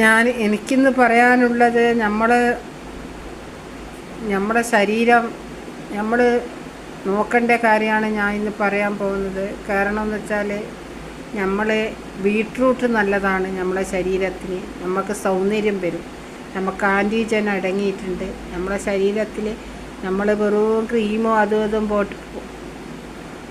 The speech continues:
ഇത് അടിച്ചുകൊണ്ട് കാര്യമില്ല. ബീട്രൂട്ടൊക്കെ കഴിച്ചാൽ നല്ലതാണ്.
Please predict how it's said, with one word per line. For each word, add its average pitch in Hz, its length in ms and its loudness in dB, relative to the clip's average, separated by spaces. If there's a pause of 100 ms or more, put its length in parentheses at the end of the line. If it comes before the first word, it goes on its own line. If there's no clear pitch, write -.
(120)
ഇത് 196 120 0 (540)
അടിച്ചുകൊണ്ട് 220 500 2 (100)
കാര്യമില്ല. 196 520 4 (840)
ബീട്രൂട്ടൊക്കെ 226 760 2 (120)
കഴിച്ചാൽ 208 460 2 (120)
നല്ലതാണ്. 185 680 4